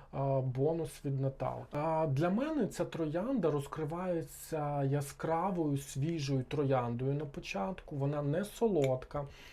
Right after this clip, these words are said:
вона скоріше свіжа, зелена троянда. Через деякий час з'являється несподіваний такий шкіряний акорд. Я не знаю, звідкіля цей акорд,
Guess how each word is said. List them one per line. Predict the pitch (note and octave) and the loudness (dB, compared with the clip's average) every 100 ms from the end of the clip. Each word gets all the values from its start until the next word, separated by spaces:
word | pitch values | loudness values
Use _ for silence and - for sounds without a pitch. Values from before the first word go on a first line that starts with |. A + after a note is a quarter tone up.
| - - | -10 0
вона | C#3+ F#3 | 2 0
скоріше | - D#3+ D#3 F#3 - C#3 | -2 -2 -2 -2 -4 -8
свіжа, | - - D3 C#3+ B2 A#2+ C3 B2+ | -8 -6 -2 -2 -2 0 0 0
зелена | A#2 C3 F#3+ E3+ C3+ C3 C3 | -2 0 2 2 2 0 -4
троянда. | - D3 C#3+ D3+ D3+ D3 C#3+ C#3 - - - - | -4 -2 -2 -4 -6 -4 -6 -6 -12 -12 -12 -12
Через | - E3 E3+ F3 | -6 -2 0 -2
деякий | D#3 G3 G#3 G#3 F#3 | 2 4 4 2 -4
час | - F#3+ G#3 C4+ | -2 -2 0 0
з'являється | F#3+ D3 D3+ F3 F3+ - D#3 | 2 2 2 0 0 -2 -4
несподіваний | D#3 E3 - - D3+ C#3 F#3+ G3+ F#3 E3 | -2 -4 -6 -6 -6 -2 0 0 0 -2
такий | C#3 C#3+ - F3 F3 E3+ | -2 -4 -4 -2 -2 -2
шкіряний | - - D3 D3 D3 D#3+ D#3+ | -4 -6 -2 -2 0 -4 -6
акорд. | C#3 C#3+ B2+ A#2+ | -4 -4 -4 -2
Я | D3 | -2
не | A#3 | 0
знаю, | A3+ C3+ B2+ A#2 A#2 | -2 0 0 0 -2
звідкіля | A#2+ A#2+ - C3+ | -4 -6 -2 -2
цей | C3+ C3 | 0 -2
акорд, | B2+ - G#3 A3+ | -2 0 0 0